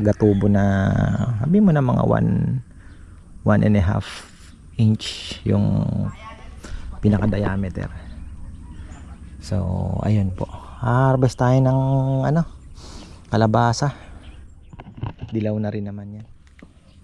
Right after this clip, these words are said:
Yan, balikan natin yung ating mga alaga. May dala akong konting buhangin. Ah, ah, parang mas gusto ko yung buhangin. Malinis pag buhangin po ang,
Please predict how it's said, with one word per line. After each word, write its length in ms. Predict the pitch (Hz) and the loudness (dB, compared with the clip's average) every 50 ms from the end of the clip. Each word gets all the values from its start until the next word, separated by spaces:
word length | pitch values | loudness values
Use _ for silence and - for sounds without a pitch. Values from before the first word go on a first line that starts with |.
| - - - - - - - - - - - - - - - - - - - - - - - - - - - - - - - - - 107 | -20 -20 -20 -20 -20 -20 -20 -20 -18 -18 -18 -18 -20 -20 -18 -18 -18 -18 -18 -18 -18 -18 -18 -18 -18 -18 -16 -14 -12 -12 -10 -10 -8 -6
Yan, 120 | 127 143 151 | -4 -2 0
balikan 320 | 143 151 147 143 - 151 156 | 2 2 4 4 4 4 4
natin 320 | 156 160 165 151 160 160 | 6 6 6 6 6 6
yung 120 | 156 156 160 | 8 8 8
ating 220 | 170 165 175 165 | 8 6 6 6
mga 160 | 156 151 156 160 | 4 4 2 4
alaga. 420 | 160 160 175 180 180 180 185 202 247 254 196 151 - - - - - - - - - - - - - | 6 6 8 8 6 6 6 6 4 4 2 -2 -6 -8 -12 -12 -12 -12 -12 -14 -16 -16 -16 -12 -8
May 80 | 143 143 | 0 4
dala 240 | 143 147 160 160 147 | 6 8 8 8 6
akong 200 | - - 170 160 | 4 4 2 4
konting 240 | - - 170 170 | 6 6 6 6
buhangin. 680 | 156 156 156 170 185 190 196 214 226 254 294 320 320 302 - - - - - - - - - - - - - - - - | 6 6 8 8 8 8 8 8 8 8 6 4 2 -2 -6 -10 -18 -18 -18 -18 -16 -16 -14 -14 -14 -14 -14 -12 -4 0
Ah, 420 | 135 139 147 156 160 160 160 156 151 | 2 4 4 6 6 6 6 6 6
ah, 160 | 170 165 170 165 151 | 6 6 6 4 4
parang 240 | - 165 170 170 170 | 2 2 2 4 2
mas 100 | 160 - | 2 2
gusto 220 | - 170 - 185 | 0 0 4 4
ko 60 | 170 160 | 6 6
yung 140 | 160 160 143 | 6 8 8
buhangin. 440 | 147 151 147 143 143 143 139 143 | 8 8 8 6 6 6 6 6
Malinis 480 | 147 143 156 165 175 180 180 190 180 - | 6 8 8 10 10 10 10 8 6 4
pag 140 | - 151 151 | 2 0 2
buhangin 480 | 143 147 143 156 151 151 156 156 143 | 4 4 4 6 6 6 6 4 4
po 160 | 135 - 147 - | 2 2 2 2
ang, 280 | 139 147 147 147 160 | 2 2 2 2 0